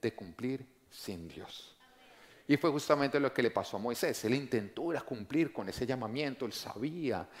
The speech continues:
que le había nacido para libertar al pueblo, pero al irse a cumplirlo sin Dios, en ese momento fracasó y terminó por, perdiendo todo, su pos-,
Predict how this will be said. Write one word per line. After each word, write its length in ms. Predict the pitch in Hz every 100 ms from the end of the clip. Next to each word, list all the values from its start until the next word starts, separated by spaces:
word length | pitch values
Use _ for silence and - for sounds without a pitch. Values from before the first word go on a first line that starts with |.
| - -
que 100 | 107
le 60 |
había 180 | 101 117
nacido 320 | 107 - 113
para 160 | 110 104
libertar 440 | 104 90 - 110
al 140 | 107 -
pueblo, 420 | 165 110 113 131 - - _ _ _ _ _ _ - -
pero 300 | 123 120 110 - - -
al 180 | - 143
irse 240 | 156 196
a 60 | 190
cumplirlo 360 | 165 151 147
sin 240 | 165 185 196
Dios, 440 | 190 175 - -
en 80 | 104
ese 180 | 110 127
momento 380 | 113 107 101 113
fracasó 720 | - 107 101 95 180 131 131
y 100 | 135
terminó 380 | 120 110 104 101
por, 200 | 127 120
perdiendo 500 | - 127 120 123 123
todo, 420 | - - 147 104
su 220 | - 107 -
pos-, 280 | 107 104